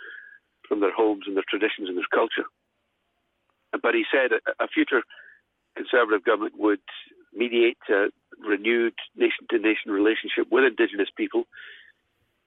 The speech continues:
based on the recognition of rights, respect, cooperation and partnership. So, uh, you know, uh, uh, he's not diminishing the problem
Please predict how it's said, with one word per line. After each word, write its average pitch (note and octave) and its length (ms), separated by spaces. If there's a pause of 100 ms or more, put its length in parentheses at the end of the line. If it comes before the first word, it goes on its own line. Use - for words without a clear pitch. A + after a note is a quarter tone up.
(200)
based B2+ 240
on A2+ 80
the G#2 80
recognition G#2 580
of E2+ 80
rights, G#2 300 (100)
respect, G2+ 380 (100)
cooperation G2+ 520
and - 100
partnership. - 480 (1500)
So, D3 200 (120)
uh, - 120 (100)
you - 100
know, - 160 (160)
uh, - 220
uh, - 120
he's - 240
not D#4 200 (280)
diminishing B3+ 640
the A2+ 80
problem A#2+ 540